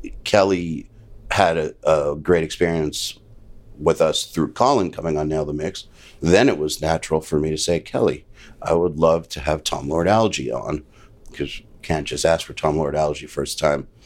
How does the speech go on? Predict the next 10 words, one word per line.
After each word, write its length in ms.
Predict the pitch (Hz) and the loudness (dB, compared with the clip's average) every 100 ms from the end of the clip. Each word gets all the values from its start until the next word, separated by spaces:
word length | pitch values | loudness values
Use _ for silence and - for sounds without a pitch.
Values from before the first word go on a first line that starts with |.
| - - - - | -20 -20 -4 -2
out 180 | 71 - | -2 -4
the 60 | |
gate. 520 | 67 87 82 - - - | 2 2 2 -2 -14 -2
Uh, 240 | 78 73 71 80 | 2 2 2 0
and 140 | 80 | 0
again, 420 | 78 92 92 73 - | 2 4 4 0 -4
I 80 | 80 | -2
didn't 200 | 85 82 | -2 -4
just 180 | 82 - | -4 0
say, 260 | 82 78 | 2 0